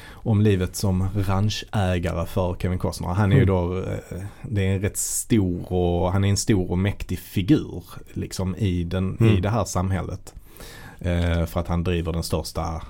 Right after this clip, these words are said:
Speaker 1: ranchen och sådär. Och,
Speaker 2: Okej.
Speaker 1: och så handlar det ju då om hans konflikter, dels med, eh,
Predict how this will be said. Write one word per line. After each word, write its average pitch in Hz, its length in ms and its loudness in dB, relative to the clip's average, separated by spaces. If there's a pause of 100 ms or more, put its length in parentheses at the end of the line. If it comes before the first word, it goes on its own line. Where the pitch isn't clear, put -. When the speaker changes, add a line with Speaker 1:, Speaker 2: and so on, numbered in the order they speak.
(280)
Speaker 1:
ranchen 85 680 -8
och - 360 -10
sådär. - 300 -8
Och, 101 220 0
Speaker 2:
Okej. 117 140 4
Speaker 1:
och 101 60 2
så 110 100 4
handlar 92 260 2
det 92 80 2
ju 90 80 2
då 90 100 2
om 85 260 0
hans 87 320 -4
konflikter, - 760 -2
dels 90 340 0
med, 98 360 2
eh, 98 220 2